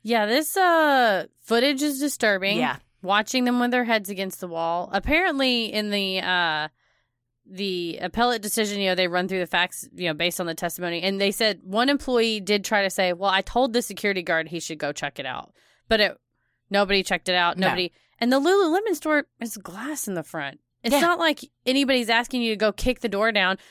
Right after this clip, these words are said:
Speaker 1: but go peep your eyes, you know, look through the glass.
Speaker 2: Eh.
Speaker 1: Even if it is drama, go over there and look
Speaker 2: Yeah,
Speaker 1: at it.
Speaker 2: exactly.
Speaker 1: But the type of things that they heard.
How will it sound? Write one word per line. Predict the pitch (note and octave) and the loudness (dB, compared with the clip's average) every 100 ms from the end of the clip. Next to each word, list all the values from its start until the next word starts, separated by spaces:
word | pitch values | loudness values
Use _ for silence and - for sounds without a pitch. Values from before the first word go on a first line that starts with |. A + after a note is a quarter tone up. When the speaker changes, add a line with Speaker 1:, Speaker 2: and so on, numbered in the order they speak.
| - | -6
Speaker 1:
but | C4 | 0
go | B3+ C4+ C#4 A#3+ _ - | 4 4 4 0 _ -2
peep | C#4 C4+ | 0 2
your | B3+ | 4
eyes, | G#3 G#3 B3+ C#4 - | 4 4 2 0 -8
you | A3+ | -2
know, | A#3+ G#3+ A#3 | 2 2 0
look | G3 A3 A#3+ | 0 0 0
through | - A#3 B3 B3 | -2 0 0 0
the | A3 | -2
glass. | G#3+ G3+ G3+ C#4+ - - D4+ | 0 2 2 0 -2 -6 0
Speaker 2:
Eh. | |
Speaker 1:
Even | D#4 F#4+ | 0 2
if | F#4 F#4 | 0 2
it | |
is | G4 F#4+ | 2 0
drama, | B3 A3+ G3 E3 | 0 0 2 -2
go | E3+ F#3+ | 0 0
over | F3 E3 | 0 0
there | E3+ D#3 | 0 0
and | D#3 | -2
look | D3+ | -2
Speaker 2:
Yeah, | - G4+ A#3 | 4 6 6
Speaker 1:
at | F#3 | 2
it. | |
Speaker 2:
exactly. | G3+ D4+ D4 F3+ D3+ - _ - A3+ - | -4 0 0 0 -8 -10 _ -20 -18 -4
Speaker 1:
But | C4 | 0
the | C#4+ | 0
type | - - F#4 G#4 | -2 -2 0 2
of | D4+ A#3 | 0 0
things | B3 A3+ G3+ | 0 0 0
that | F#3+ F3 | -2 0
they | E3+ | -2
heard. | D#3 F3 D3 B2 G#2+ | -2 -2 -2 -4 -10